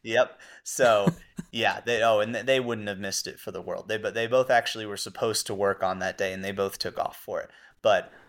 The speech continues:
Speaker 1: uh, yeah, once I saw them and I saw how excited they were, it was just, like, every single time that I had failed at this, all of those feelings of, "Why isn't it happening? Why can I not do this thing that, you know, I did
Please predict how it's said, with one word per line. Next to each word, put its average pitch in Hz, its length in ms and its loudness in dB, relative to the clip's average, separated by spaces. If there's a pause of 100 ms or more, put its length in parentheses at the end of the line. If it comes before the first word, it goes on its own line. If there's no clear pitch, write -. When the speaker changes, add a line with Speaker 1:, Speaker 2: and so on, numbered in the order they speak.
(140)
Speaker 1:
uh, 123 100 -4
yeah, 104 200 2
once 117 320 0
I 131 100 6
saw 117 320 6
them 107 320 0
and 104 140 -2
I 101 80 0
saw 101 260 2
how 101 140 4
excited 101 420 -2
they 104 160 0
were, 123 380 2 (340)
it 120 220 -4
was 107 260 0
just, - 480 -4
like, 92 380 -4 (760)
every 143 480 0
single 123 460 -2
time 110 420 2
that 110 100 0
I 104 120 6
had 104 160 0
failed 107 440 0
at - 160 -10
this, 107 360 0 (300)
all 120 380 6
of 120 200 -2
those 113 420 0
feelings 107 600 -6
of, 95 180 -14
"Why 113 460 4
isn't 120 340 -2
it 104 120 -6
happening? 98 640 -4 (400)
Why 113 480 2
can 131 220 -6
I 113 120 0
not 110 300 -2
do 110 160 -8
this 107 240 -2
thing 98 380 -6
that, 101 160 -2
you 107 100 -6
know, 98 180 0
I 101 120 4
did 101 420 -4